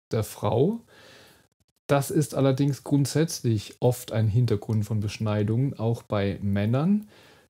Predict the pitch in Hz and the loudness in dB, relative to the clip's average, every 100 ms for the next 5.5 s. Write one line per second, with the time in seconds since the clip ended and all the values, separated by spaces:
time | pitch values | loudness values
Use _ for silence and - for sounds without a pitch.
0 | - 117 117 123 120 127 143 127 127 117 | -2 0 2 2 2 2 2 0 2 4
1 | 127 151 - - - _ _ 135 143 135 | 4 2 -4 -20 -20 _ _ 2 4 4
2 | 127 131 123 117 110 117 107 113 117 123 | 4 2 2 0 2 2 2 2 2 4
3 | 143 143 - 123 135 127 - 92 113 135 | 2 0 -6 -4 -2 -2 -2 0 2 2
4 | 139 113 - 101 110 107 107 - - - | 2 0 -2 0 0 0 -2 -4 -10 -18
5 | - - 117 - | -20 -4 -4 -4